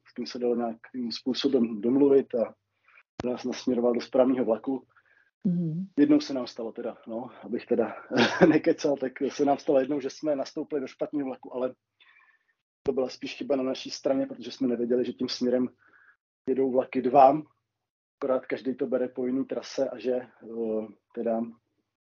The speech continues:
Speaker 1: abychom se dostali do té naší zastávky, na který, kam jsme chtěli, tak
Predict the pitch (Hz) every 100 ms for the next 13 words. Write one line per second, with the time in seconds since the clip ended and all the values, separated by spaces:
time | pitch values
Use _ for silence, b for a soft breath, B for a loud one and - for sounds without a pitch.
0 | 107 113 110 - 127 - 120 - 135 123
1 | 113 127 123 - 127 - 127 120 135 120
2 | - 123 120 - b b b b - 117
3 | - 131 - 120 127 127